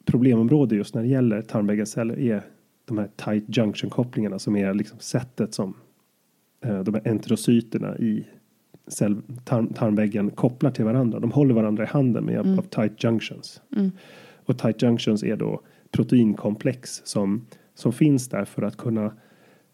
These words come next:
Speaker 1: på ett aktivt sätt fungera som en genomsläpplighet. En, alltså tarmväggen ska kunna öppna sig i vissa fall.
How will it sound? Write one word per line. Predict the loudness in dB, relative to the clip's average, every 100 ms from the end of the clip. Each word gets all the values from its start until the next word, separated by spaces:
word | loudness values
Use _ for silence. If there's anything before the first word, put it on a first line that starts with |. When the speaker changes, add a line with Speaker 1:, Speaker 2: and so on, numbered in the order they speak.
| _ _ _
Speaker 1:
på | -2
ett | 0 0
aktivt | -2 0 0 0 -2
sätt | -6 -6 -8 -8
fungera | -2 0 0 0 -2
som | -2 -2
en | -2 -2
genomsläpplighet. | 2 4 4 0 -2 -4 -4 -4 0 0 2
En, | 0 0 -2
alltså | -4 -4
tarmväggen | -2 0 2 0 -2 2 2 2
ska | 2 2 2
kunna | 2 0
öppna | 0 -4 -2 2
sig | 2
i |
vissa | 2 -2
fall. | -6 -6 -6